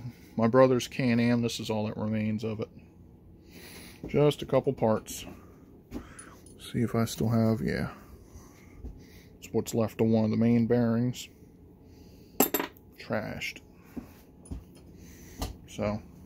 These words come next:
that's about it. So, this one's getting ready to get rebuilt. Shed's getting ready to get rebuilt.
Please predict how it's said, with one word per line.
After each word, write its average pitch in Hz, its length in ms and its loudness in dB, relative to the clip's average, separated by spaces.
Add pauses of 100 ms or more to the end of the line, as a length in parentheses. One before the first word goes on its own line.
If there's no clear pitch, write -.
(800)
that's 165 160 -4
about 165 260 6
it. 180 240 2
So, 123 400 2 (340)
this 147 320 4
one's 165 200 0
getting 160 200 -2
ready 160 160 2
to 165 80 0
get 160 160 2
rebuilt. 170 540 0
Shed's 135 380 0
getting 139 200 -4
ready 139 180 0
to 135 60 -4
get 139 220 -2
rebuilt. 147 560 2